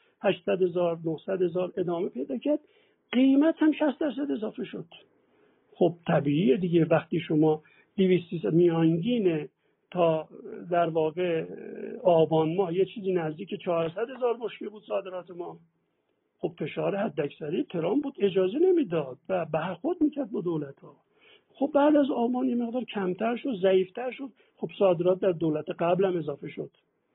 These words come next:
و رسید به نهصد هزار، هشتصد هزار بشکه. من فکر می‌کنم که خب این دوتا باعث شد درآمد، ما خوشحالیم می‌گن درآمد ما، وصولی ما زیاد شد، خب باید هم بشه. همهٔ ما به عنوان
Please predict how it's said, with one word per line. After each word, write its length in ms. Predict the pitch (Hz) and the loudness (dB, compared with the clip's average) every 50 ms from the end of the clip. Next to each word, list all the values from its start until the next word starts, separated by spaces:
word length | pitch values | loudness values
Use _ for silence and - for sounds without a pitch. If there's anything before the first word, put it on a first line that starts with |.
| _ _ _ _ _ _ _ _ _ | _ _ _ _ _ _ _ _ _
و 140 | - 160 165 | -4 0 2
رسید 540 | 165 170 160 147 151 170 185 180 - 170 165 | 4 4 4 4 2 0 0 0 -2 -4 0
به 80 | - 185 | 0 2
نهصد 420 | 180 160 147 139 - 165 156 156 | 2 2 0 -2 -4 -6 -6 -4
هزار، 280 | 165 160 151 165 160 139 147 | -4 -4 -4 -4 -6 -6 -8
هشتصد 300 | 135 - - 170 160 156 | -10 -10 -8 -8 -8 -8
هزار 240 | 147 147 147 143 139 | -8 -10 -10 -10 -10
بشکه. 300 | 143 143 - - - - - _ _ _ _ _ _ _ _ _ _ - | -12 -12 -14 -14 -16 -18 -20 _ _ _ _ _ _ _ _ _ _ -4
من 400 | 202 185 202 220 277 320 311 302 302 | 0 2 4 6 6 6 4 4 4
فکر 240 | - 370 359 - - | 2 0 2 2 2
می‌کنم 400 | 330 330 294 302 302 302 311 294 | 0 2 2 0 2 4 2 2
که 380 | - - 294 311 302 294 - 269 240 196 - - | 0 -2 -6 -4 -4 -6 -6 -8 -12 -14 -16 -6
خب 180 | - 240 262 320 | -4 -2 0 2
این 120 | 294 294 | 2 2
دوتا 260 | - 226 214 - 247 | 4 2 2 2 2
باعث 220 | 254 240 220 220 208 | 2 2 2 2 0
شد 140 | - 226 | -4 -4
درآمد، 440 | 175 190 190 175 175 175 170 170 165 | 0 0 2 2 0 -2 -2 -2 0
ما 100 | 170 220 | 2 0
خوشحالیم 560 | 254 - - 247 185 - 226 302 330 330 311 | 0 0 -4 -6 -4 -4 -2 0 0 0 0
می‌گن 280 | 262 233 202 190 190 180 | 0 -2 -2 -2 -2 -2
درآمد 440 | 175 180 170 170 165 165 165 160 165 | -2 -4 -4 -4 -4 -4 -6 -6 -6
ما، 200 | 165 170 165 165 170 - 180 | -6 -8 -8 -10 -12 -12 -12
وصولی 340 | 175 - - 175 160 160 160 | -12 -8 -8 -4 -2 0 0
ما 140 | 156 165 160 | 0 -2 -4
زیاد 320 | 151 147 151 160 160 156 | -8 -8 -6 -4 -4 -4
شد، 140 | - - 170 | -6 -10 -12
خب 140 | 165 175 185 | -10 -10 -4
باید 320 | 160 175 175 196 254 349 | -2 0 0 0 0 -2
هم 140 | 349 330 294 | 0 0 0
بشه. 380 | 240 196 - - 170 147 131 - _ _ _ _ _ _ _ _ _ - | 0 -2 -6 -8 -8 -10 -10 -12 _ _ _ _ _ _ _ _ _ -8
همهٔ 380 | - 185 214 247 285 302 302 | 0 2 2 4 4 4 4
ما 160 | 285 285 277 277 | 4 4 2 2
به 60 | 277 | 0
عنوان 460 | 247 226 214 220 214 220 214 208 208 | 0 0 2 2 2 2 2 0 -2